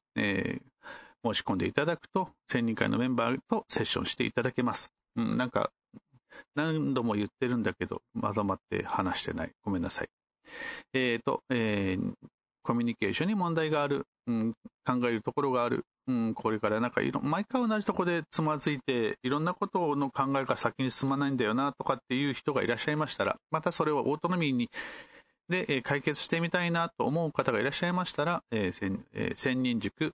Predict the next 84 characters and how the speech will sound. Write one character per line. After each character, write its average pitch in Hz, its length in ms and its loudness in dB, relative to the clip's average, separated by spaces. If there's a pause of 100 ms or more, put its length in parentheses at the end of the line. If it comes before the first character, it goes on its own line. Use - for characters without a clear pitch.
(140)
ア 113 80 0
ッ - 20 -4 (100)
ト 113 80 0
マ 104 100 2
ー 92 40 -2
ク - 140 -6
ジ 123 180 0
ー 127 40 0
メ 127 120 2
ー - 20 0
ル 107 100 0
ド 120 120 0
ッ - 100 -2
ト 123 100 -2
コ - 140 -2
ム 170 140 0
ま 143 180 0
で、 208 180 0 (160)
え 92 280 2
ー、 - 20 0
メ 110 160 2
ー - 20 0
ル 92 80 0
を 92 60 2
い - 40 -4
た 127 120 -2
だ 131 80 0
く - 100 -12
と、 - 180 -2 (460)
千 110 180 0
人 101 100 0
会 95 160 0
メ 110 120 2
ン 113 120 0
バ 87 180 2
ー - 80 -6
と 175 80 0
の 170 100 0
マ 104 120 0
ッ 82 100 -2
チ 90 140 -2
ン 87 80 0
グ 131 140 0
を 190 180 -2
ア 107 140 0
イ 80 80 0
ス - 140 0
が 170 100 0
さ 113 120 0
せ - 140 0
て - 140 -6
い - 80 -4
た - 140 -2
だ 113 100 -4
き - 100 -14
ま 113 140 -2
す。 - 140 0
よ 123 60 0
ろ 104 80 0
し - 60 -6
く - 60 -6
お 107 40 -2
願 110 100 -2
い 82 40 -4
い - 40 -4
た - 120 -12
し - 100 -8
ま - 60 -14
す。 - 180 -4 (460)
あ 151 80 0
と、 - 100 -10
千 135 200 2
人 127 100 0
会 113 160 2
ポ 117 140 -2
ッ - 20 -2
ド 107 120 2
キ 104 100 0
ャ 98 40 0
ス - 80 -4
ト 92 120 -2
で 104 80 2
は、 143 200 -2 (340)
好 113 240 2